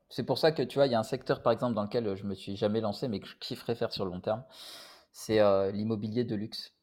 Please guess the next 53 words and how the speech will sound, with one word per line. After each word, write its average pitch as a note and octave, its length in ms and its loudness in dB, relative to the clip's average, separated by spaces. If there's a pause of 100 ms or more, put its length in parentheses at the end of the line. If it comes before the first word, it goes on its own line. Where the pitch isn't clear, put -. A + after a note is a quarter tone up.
(400)
Parce - 100 -18
que, A#2 300 2
euh, A2 320 -4
vendre C3 240 2
des B2+ 100 -2
petits A#2+ 260 -4
apparts B2 360 2
où A2 80 -6
je - 60 -12
fais A2+ 140 -4
des G#2+ 120 -4
plus-values A2 480 0
de G#2 120 -4
cent A2+ 180 -6
mille A2 200 -2
euros G#2+ 380 0
par G#2 200 -8
cent G#2+ 140 -6
mille G#2 180 -2
euros, A2+ 180 -2
ça G2+ 140 -4
me G2 60 -6
casse G2 220 -6
les G2+ 60 -6
bonbons. F#2+ 240 -8
Par - 260 -2
contre, A#2+ 200 -6
créer A2+ 260 -4
une G2+ 180 -4
villa G#2+ 380 2 (280)
qui - 120 -12
te - 120 -4
met A#2 260 2
vraiment A#2+ 340 0
dans G2+ 280 -2
un G2 60 -2
mood A2+ 360 -2
incroyable, A#2+ 560 4
où G2+ 40 -2
quand F#2+ 160 -4
tu - 120 -8
rentres G#2+ 160 -2
dedans, A#2 160 -2
tu G2+ 140 -12
dis, « G#2 60 -4
Il G2+ 40 -2
y G2+ 40 0
en G2 80 -2
a F#2 60 0
pas G2+ 160 -2
deux A2 140 -2
comme A2+ 180 2
ça », A2 260 2